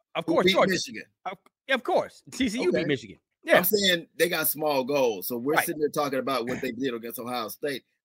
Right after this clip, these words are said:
Speaker 2: I can care less. If you're that confident in your team,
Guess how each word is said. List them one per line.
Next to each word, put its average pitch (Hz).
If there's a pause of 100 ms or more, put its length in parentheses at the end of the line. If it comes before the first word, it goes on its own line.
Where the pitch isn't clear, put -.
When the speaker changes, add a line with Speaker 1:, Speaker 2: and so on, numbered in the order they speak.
Speaker 2:
I 208
can 180
care 175
less. 170 (460)
If 135
you're 185
that 185
confident 175
in 185
your 196
team, 175